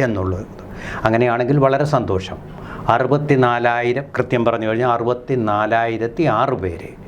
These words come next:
ദാരിദ്ര്യ, അതി-, ദാരിദ്ര്യമല്ല, അതിദാരിദ്ര്യ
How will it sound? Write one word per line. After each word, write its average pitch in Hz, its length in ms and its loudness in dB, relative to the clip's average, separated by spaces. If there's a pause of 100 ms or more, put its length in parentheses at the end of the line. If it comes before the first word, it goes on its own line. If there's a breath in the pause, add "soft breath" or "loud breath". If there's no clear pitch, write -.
(480 loud breath)
ദാരിദ്ര്യ, 117 600 2 (220)
അതി-, 120 180 2 (160)
ദാരിദ്ര്യമല്ല, 104 560 2 (240)
അതിദാരിദ്ര്യ 120 1040 2